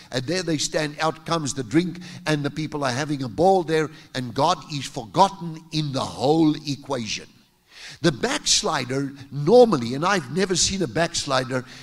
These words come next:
that walks around and say, "Hey, everybody, I'm a backslider. Just look at me now, I'm a backslider." Nobody does that. Or, "I'm gonna sin. I'm gonna take up a speaker system, put it on the corner there by the traffic light, and I'm just gonna tell it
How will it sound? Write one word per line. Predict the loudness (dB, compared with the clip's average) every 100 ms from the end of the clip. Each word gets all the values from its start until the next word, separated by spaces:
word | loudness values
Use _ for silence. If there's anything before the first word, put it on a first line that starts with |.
| -6
that | -4 2
walks | 2 2 -2
around | 0 0
and | 0
say, | 0 0 -2 2
"Hey, | 4 6
everybody, | 2 4 4 4
I'm | 2 0
a |
backslider. | 2 2 2 -2 -2 -4 -12 -18 -20 _ _ _ _ _ _ _ _
Just | 2 4
look | 4 2
at | -2
me | 2
now, | 4 4
I'm | 4
a | 4
backslider." | 4 4 0 -2 -6 -10 -20 -20 -20 _ _ _ _
Nobody | 6 6 4 0
does | 0 0 -4
that. | -8 -16 _ _ _ 4
Or, | 6 6 2 -4 -20 _ 2
"I'm | 2
gonna | 0 2
sin. | 2 2 0
I'm | -4 -6
gonna | -6
take | -2 0 -2
up | -4
a |
speaker | -4 -6 -4 0
system, | 0 0 -2 0
put | -2
it | 0
on | 0
the | 0
corner | 2 2 2
there | 0 0
by | 0 0 0 -4 -14 -6
the | -6
traffic | 0 -2 -2 0
light, | 4 4 2 -10 -4
and | 0 0
I'm | 2
just | 0 0 -2
gonna | -2
tell | -2 0 2
it | 2